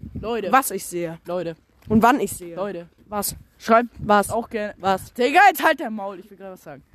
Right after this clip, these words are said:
Speaker 1: Äh, schreibt un-, uns auch gerne unter Hashtag Sprachen, was ihr lieber mögt. Entweder Lateinisch oder Französisch.
Speaker 2: Französisch nicht, bitte. Au-,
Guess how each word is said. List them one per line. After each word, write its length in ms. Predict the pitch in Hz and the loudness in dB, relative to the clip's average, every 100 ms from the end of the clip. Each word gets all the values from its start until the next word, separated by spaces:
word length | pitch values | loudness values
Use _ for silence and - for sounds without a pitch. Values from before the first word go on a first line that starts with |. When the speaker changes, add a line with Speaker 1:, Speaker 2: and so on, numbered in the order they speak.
| _ - - _ - | _ -20 -20 _ 4
Speaker 1:
Äh, 260 | 208 214 | 4 4
schreibt 360 | 214 311 311 - - | 2 2 2 0 -8
un-, 140 | 202 - | -8 -2
uns 220 | 277 285 | 0 0
auch 160 | 233 - | -4 0
gerne 300 | 247 285 415 _ _ _ - - | 2 2 0 _ _ _ -6 2
unter 220 | 262 269 | 4 4
Hashtag 640 | 233 - 320 - 254 220 | -2 0 0 0 -4 -6
Sprachen, 600 | - - 262 330 320 247 330 - - - | -6 -4 0 2 4 4 2 -4 -10 -10
was 460 | - 220 392 - - | 0 4 4 2 -6
ihr 160 | 247 262 | -4 0
lieber 460 | 220 262 403 254 208 | 4 4 6 2 2
mögt. 360 | 170 156 - - | -2 -6 -4 -2
Entweder 320 | 254 269 233 | 0 2 2
Lateinisch 680 | 208 - - 226 392 330 247 | 2 -2 -4 -4 -2 -2 0
oder 160 | 247 | 0
Französisch. 560 | 254 254 240 233 165 180 - - - - - | 0 0 0 -2 -2 -6 -8 -10 -12 -14 0
Speaker 2:
Französisch 880 | - 226 254 - 240 277 262 262 - | 4 8 8 6 8 8 6 2 2
nicht, 420 | 220 277 294 - | 0 2 0 -4
bitte. 260 | 233 220 214 | -6 -6 -8
Au-, 120 | 208 | -8